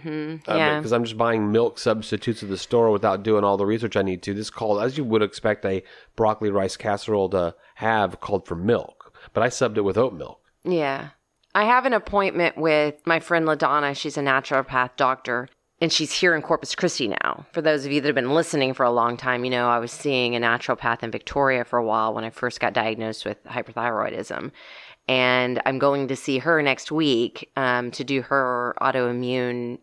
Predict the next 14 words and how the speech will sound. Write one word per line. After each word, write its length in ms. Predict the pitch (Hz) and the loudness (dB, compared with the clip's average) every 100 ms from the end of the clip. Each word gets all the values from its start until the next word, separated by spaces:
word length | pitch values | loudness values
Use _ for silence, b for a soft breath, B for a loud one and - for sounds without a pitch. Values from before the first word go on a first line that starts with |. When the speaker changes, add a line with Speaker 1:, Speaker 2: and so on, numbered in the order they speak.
| _ - | _ -14
Speaker 1:
appointment 640 | - 147 135 - 107 - | -4 0 0 -2 -6 -6
Speaker 2:
Mm-hmm. 280 | 104 107 127 - | -6 -2 -2 -2
Speaker 1:
and 220 | 127 120 | -2 -2
to 60 | 120 | -2
talk 260 | 143 127 - | 0 0 -2
to 80 | |
her 280 | 135 135 131 | -2 0 2
about 400 | 123 123 123 117 B B B B B | 2 2 2 0 B B B B B
just 240 | - 147 - | -10 -8 0
getting 340 | 202 208 190 | 2 2 2
me, 220 | 175 160 | 2 4
like, 220 | 160 - B B - | 2 0 B B 0
I 100 | 185 | 4
wanna 420 | 226 240 196 | 6 4 4